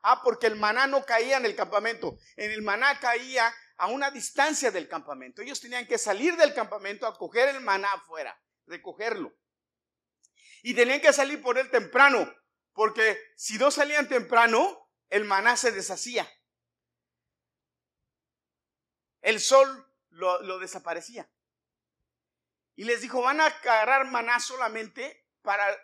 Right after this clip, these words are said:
para que coman, ¿sí? Lo que necesiten para comer en el día. No van a agarrar más.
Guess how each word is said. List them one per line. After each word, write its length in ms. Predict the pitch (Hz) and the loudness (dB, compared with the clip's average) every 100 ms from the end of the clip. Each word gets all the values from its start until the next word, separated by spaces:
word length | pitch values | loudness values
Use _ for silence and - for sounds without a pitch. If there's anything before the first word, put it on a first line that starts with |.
| - | -6
para 240 | 190 190 | -4 -4
que 140 | 196 - | -6 -2
coman, 440 | 302 277 220 269 _ _ _ _ _ _ _ _ _ _ | 2 2 2 -2 _ _ _ _ _ _ _ _ _ _
¿sí? 400 | - 185 - _ _ | -18 -18 -18 _ _
Lo 220 | 202 233 233 | 0 0 2
que 120 | 247 | 0
necesiten 540 | 240 226 240 294 277 | 0 -2 -6 -6 -6
para 220 | 247 214 | -4 -4
comer 300 | 220 208 226 | -6 -10 -10
en 120 | 233 202 | -12 -20
el 160 | 180 | -20
día. 320 | 214 233 190 _ _ _ _ _ _ | -20 -20 -20 _ _ _ _ _ _
No 200 | 196 262 | 0 2
van 220 | 277 269 | 6 4
a 60 | 254 | 4
agarrar 520 | 226 202 226 247 247 - | 2 2 2 0 -2 -20
más. 1040 | 180 214 220 - - - - - - | -16 -10 -10 -8 -12 -12 -16 -18 -20